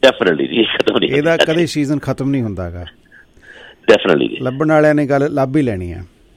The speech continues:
Speaker 1: ਜੀ, ਜੀ, ਜੀ, ਜੀ।
Speaker 2: ਟਰੂਡੋ ਪਰਿਵਾਰ We ਚੈਰਿਟੀ ਦੀਆਂ ਜੜ੍ਹਾਂ 'ਚ ਬਹਿ ਗਿਆ।
Speaker 1: ਅਹ, ਲੱਗ ਤਾਂ ਹੀ ਰਿਹਾ ਹੈ। ਦੇਖੋ, ਮੈਨੂੰ ਲੱਗਦਾ ਕਿ ਅਗਰ, ਅਹ, ਬਿਲ ਮੋਰਨੋ ਤੇ ਜਸਟਿਨ ਟਰੂਡੋ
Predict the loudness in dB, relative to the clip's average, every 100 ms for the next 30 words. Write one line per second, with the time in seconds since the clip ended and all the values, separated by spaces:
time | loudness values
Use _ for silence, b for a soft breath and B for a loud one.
0 | _ _ -8 -2 4 6 6 6 2 -2
1 | -16 -20 B B B B B B B B
2 | _ -4 2 2 2 2 6 6 4 2
3 | 0 2 2 2 0 2 2 0 -2 -2
4 | -4 -4 -6 -8 _ _ _ _ _ _
5 | -20 -20 _ _ _ b b b b b
6 | b b b b 2 8 10 10 8 8
7 | 8 6 6 4 6 6 6 6 6 4
8 | 0 -2 -2 0 2 2 2 2 2 -2
9 | -6 0 4 8 8 8 6 -2 -20 -10
10 | -2 -2 0 0 2 6 6 6 4 2
11 | 2 0 -4 -6 -2 4 4